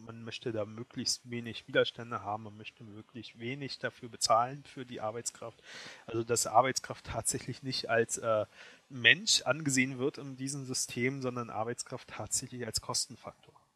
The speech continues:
Und, ähm, so eine aktive Zivilgesellschaft, die, ähm,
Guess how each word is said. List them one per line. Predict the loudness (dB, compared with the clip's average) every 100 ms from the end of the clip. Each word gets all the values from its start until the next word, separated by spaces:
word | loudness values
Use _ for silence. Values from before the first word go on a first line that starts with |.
| _ _ _ _ _
Und, | -10 -8 -2
ähm, | -2 -2 -6 _ _ _ _ _ _ -8
so | -4 0
eine | 2 2
aktive | 0 -2 -2 -2
Zivilgesellschaft, | -2 -2 2 4 4 4 4 4 2 2 0 -2 -6 -6 -6 _ _ -8
die, | -2 2 4
ähm, | 6 4 2 -6